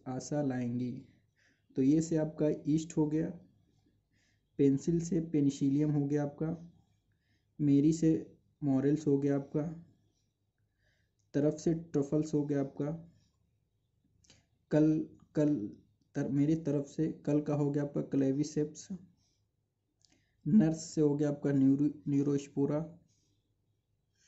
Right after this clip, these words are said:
आशा से हो गया आपका एस्परजिलस। लाएंगी का मतलब कुछ नहीं, उसको क्रॉस कर दीजिएगा आप।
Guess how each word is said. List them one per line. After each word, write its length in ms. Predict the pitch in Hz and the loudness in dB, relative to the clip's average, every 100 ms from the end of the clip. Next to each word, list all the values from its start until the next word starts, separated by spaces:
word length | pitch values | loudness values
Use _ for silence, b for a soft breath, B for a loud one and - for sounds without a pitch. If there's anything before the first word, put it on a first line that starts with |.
| b b b _ 135 | b b b _ -6
आशा 300 | 139 - 165 | -6 -4 -2
से 160 | 165 | 0
हो 160 | 151 147 | 2 2
गया 160 | 147 | 0
आपका 240 | 147 - 147 | -2 -4 -8
एस्परजिलस। 880 | - 151 - 135 135 135 - - - b b b _ _ _ _ _ _ - | -6 -10 -6 -4 -2 -2 -4 -10 -20 b b b _ _ _ _ _ _ -4
लाएंगी 360 | 135 135 147 147 | 0 2 2 0
का 140 | 151 | -2
मतलब 460 | 143 135 139 143 - | -2 -2 -4 -4 -6
कुछ 240 | 147 - | -8 -4
नहीं, 120 | 147 | -2
उसको 260 | 143 - 139 | -2 -4 -6
क्रॉस 280 | 139 135 135 | -4 -4 -4
कर 120 | 143 | -6
दीजिएगा 460 | 143 139 143 147 | -4 -4 -4 -6
आप। 200 | 160 - | -8 -10